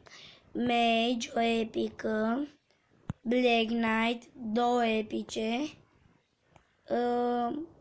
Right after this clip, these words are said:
Metamorph, patru epice. Metamorph nu l-aș folosi. Dacă aș avea celelalte epice, sigur le-aș folosi. Și din Castle patru ne mai trebuie Unchained Demon.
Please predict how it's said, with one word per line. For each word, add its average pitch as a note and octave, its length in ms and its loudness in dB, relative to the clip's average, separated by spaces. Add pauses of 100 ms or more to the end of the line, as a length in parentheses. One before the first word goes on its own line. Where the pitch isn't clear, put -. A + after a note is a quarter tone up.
(200)
Metamorph, B3+ 680 2
patru A#3 260 -4
epice. A#3 420 -6
Metamorph B3+ 680 2
nu A#3+ 280 0
l-aș A3 160 -2
folosi. A#3 500 -8 (680)
Dacă A#3+ 340 2
aș A#3+ 260 4
avea B3 420 4
celelalte A3+ 880 -2 (1800)
epice, A#3+ 520 0
sigur A#3+ 560 -10
le-aș A3+ 280 -8
folosi. - 360 -12 (480)
Și - 160 -6
din B3+ 340 0
Castle C4+ 460 4
patru C4 300 4
ne B3 100 0
mai A#3 200 -2
trebuie A#3+ 380 2 (640)
Unchained B3+ 640 2
Demon. - 440 -10